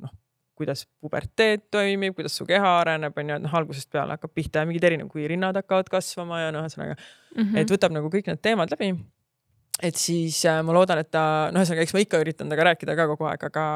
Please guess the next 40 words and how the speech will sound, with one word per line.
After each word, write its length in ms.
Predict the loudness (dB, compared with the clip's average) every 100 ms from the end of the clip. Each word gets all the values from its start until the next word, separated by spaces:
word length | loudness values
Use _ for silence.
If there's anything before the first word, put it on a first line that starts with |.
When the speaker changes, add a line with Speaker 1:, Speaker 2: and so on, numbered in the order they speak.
| -6 -8 -10
Speaker 1:
mis 140 | -10 -8
kogu 240 | -6 -4
aeg, 220 | -4 -6
aga 140 | -8 -10 -12 _
vastavalt 320 | -6 -4 0 2
vajadusele, 380 | 0 -2 -6 -4 -4
aga 120 | -2 -4
lihtsalt, 320 | -4 -6 -4 -8
et, 300 | -8 _ -2
äh, 140 | 0 -2
ma 240 | -6 -2 0
loodan, 240 | 0 -4
et 100 | -6
siis 140 | -6 0
see 80 |
raamat 320 | 2 0 -2 -4
ka 80 | -4
nagu 220 | -4 -6
natuke 260 | -6 -6
toetab. 460 | 0 0 0 -8 -10 -18 _ -6
Ja 120 | 0
selle 140 | 4 4
väiksem, 320 | 4 -2 -2
mul 140 | 0
on 40 | 0
seitsmeaastane 640 | -2 -2 -4 -4 -6 -6
on 80 | -8
teine, 300 | -8 -8 -10 -16 _ _
et 380 | -2 -2 0 4
väiksem 320 | 4 2 -2
on 80 | -4
sihuke 240 | -2 2
avatum, 400 | 6 4 2 -2 2
temale 300 | 2 2 2
meeldib 240 | -2 2
rääkida, 400 | 2 2 -4 -4
siis 240 | -4 -2
talle 160 | 0 0
ma 140 | -4 -6
ostsin 320 | -6 -6